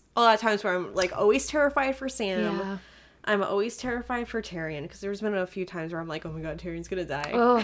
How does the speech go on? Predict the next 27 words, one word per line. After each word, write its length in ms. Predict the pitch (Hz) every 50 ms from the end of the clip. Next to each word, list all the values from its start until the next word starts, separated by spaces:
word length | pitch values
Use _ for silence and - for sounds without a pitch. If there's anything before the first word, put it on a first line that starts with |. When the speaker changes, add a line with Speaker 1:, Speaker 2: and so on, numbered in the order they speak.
| - -
Speaker 1:
<laughs> 0 | - 339 - 349 285 262 -
It's 160 | 285 262 -
just 220 | - 247 254 269 -
gonna 160 | - 262 254
be 80 | 240 233
Speaker 2:
That 160 | 226 226 226
Speaker 1:
rude. 80 | 220 -
Speaker 2:
hole 280 | - - 214 202 208 214
in 80 | 220
the 80 | 233 240
floor. 560 | 233 - 254 254 254 254 269 269 269 269 262 - _ _ _ _ _ _ _ -
Speaker 1:
Oh, 300 | 240 240 233 240 233 220
the 100 | 214 202
hole 180 | 208 214 208 202
in 60 | 196
the 60 | 202
Speaker 2:
Oof. 80 | 202 214
Speaker 1:
floor. 380 | 208 196 190 190 185 190 202 196 - - _ _ _ _ _ _ _
Speaker 2:
Oof. 120 | 202 202 220
Speaker 1:
And 340 | 233 247 262 254 247 233 220 226
that 240 | 254 240 202 -
time 300 | - - 262 254 277 269
he 200 | 247 240 233 220
came 440 | 208 - 247 233 220 220 208 190 - -
across 380 | 214 214 - 214 208 208 - -
the 140 | - 196 185
dragon, 760 | 185 196 196 214 226 220 202 190 185 185 180 180 185 196